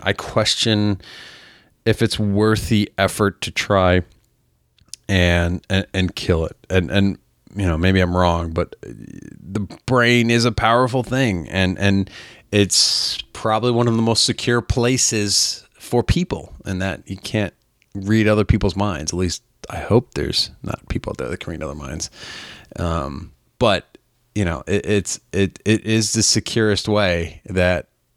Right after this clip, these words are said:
you know, passwords are stored is in our head. Now, whether or not they're good or <laughs> not is a different thing, and people can, can figure that out. Um, but, you know, we'll, we'll, we'll see where that goes.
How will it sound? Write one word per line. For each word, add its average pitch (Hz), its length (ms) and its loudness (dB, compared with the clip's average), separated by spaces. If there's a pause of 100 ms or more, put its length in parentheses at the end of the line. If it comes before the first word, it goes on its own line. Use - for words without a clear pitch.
(280)
you 92 100 -6
know, 82 220 -6 (120)
passwords 104 540 2
are 92 80 2
stored 87 580 2 (400)
is 98 160 2
in 98 80 2
our 90 120 4
head. 87 340 0
Now, 85 160 0
whether 90 240 0
or 90 40 0
not 90 160 -2
they're - 100 -12
good 156 340 0
or 101 100 2
<laughs> - 0 -
not - 640 -2
is 107 120 2
a 104 40 0
different 95 420 -4
thing, 98 240 0
and 85 100 0
people 92 240 0
can, 90 380 -2 (440)
can 90 220 2
figure 87 300 2
that 85 180 2
out. 85 320 0 (440)
Um, 82 520 0 (320)
but, 135 440 4
you 120 120 0
know, 90 180 2 (160)
we'll, 110 380 4
we'll, 107 600 0
we'll 110 120 2
see 95 320 2
where 87 120 0
that 80 160 -6
goes. - 380 -6